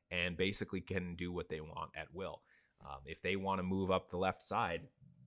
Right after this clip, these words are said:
they are unencumbered to do so. And that's down to our tactics, and that's down to not the players that we have on the pitch, because they're very confident and they're very fit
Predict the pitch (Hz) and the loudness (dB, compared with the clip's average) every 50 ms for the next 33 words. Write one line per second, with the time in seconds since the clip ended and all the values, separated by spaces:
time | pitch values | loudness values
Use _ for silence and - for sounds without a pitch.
0 | - _ _ - 98 98 95 92 92 - 101 104 104 98 90 - 104 104 107 98 | -20 _ _ -8 -4 0 0 0 0 0 0 0 0 0 0 2 2 4 6 6
1 | 92 87 82 80 - 85 92 95 90 - - 76 62 53 - - - - 85 85 | 6 6 4 2 -2 0 2 2 2 2 0 -2 -2 -2 -4 -10 -8 -6 -2 2
2 | 85 92 104 123 - - - - - - _ _ _ _ - 90 92 98 101 95 | 6 8 8 8 6 2 -6 -8 -10 -14 _ _ _ _ 0 2 2 4 4 4
3 | - 98 87 80 - - - 92 87 87 - - 117 117 123 - - 98 90 85 | 6 6 6 6 6 4 2 2 2 2 2 2 0 0 0 0 0 2 4 4
4 | 80 - - - 85 85 85 85 - - 85 82 82 80 80 - _ - - - | 4 2 2 4 4 4 4 2 2 2 4 4 4 4 2 0 _ -20 -20 -20
5 | - - - - - 87 92 101 127 - - 107 - - - 107 107 110 107 98 | -20 -20 -20 -8 2 8 8 10 10 8 6 8 10 10 12 12 10 8 8 6
6 | - 85 80 98 90 95 92 92 92 90 82 80 - - 127 - - - - 90 | 2 0 -2 0 4 4 6 6 6 4 2 2 4 4 4 4 2 -2 -6 -6
7 | 85 - 87 82 85 87 85 82 87 85 90 90 87 - - 90 87 87 - 101 | -4 -4 -4 -2 0 0 0 2 2 2 2 2 0 0 -2 -2 -2 -2 -2 -2
8 | 104 113 - - 85 87 87 82 80 85 82 85 85 85 85 - - - - - | -4 -4 -4 -6 -6 -4 -4 -4 -2 -2 -2 0 0 -2 -4 -6 -8 -6 0 2
9 | 95 87 | 2 2